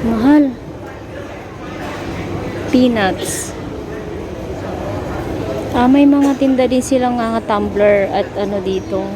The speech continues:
May mga baso. Mahal nga lang, guys.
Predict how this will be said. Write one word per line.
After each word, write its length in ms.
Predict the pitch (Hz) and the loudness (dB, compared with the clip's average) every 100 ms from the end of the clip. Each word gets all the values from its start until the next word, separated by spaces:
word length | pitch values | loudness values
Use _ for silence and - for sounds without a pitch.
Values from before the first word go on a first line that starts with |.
| 196 - - - - - - - - - - - - | -8 -8 -8 -8 -6 -6 -6 -4 -4 -4 -6 -6 -4
May 160 | 233 233 | 0 2
mga 240 | 233 226 208 | 4 2 2
baso. 560 | 202 208 196 214 196 | 2 2 -2 -2 -2
Mahal 400 | 196 208 220 233 | -2 0 2 2
nga 160 | 220 208 | 2 0
lang, 240 | 196 196 | 0 -2
guys. 400 | 190 196 196 - | -2 -2 -2 -6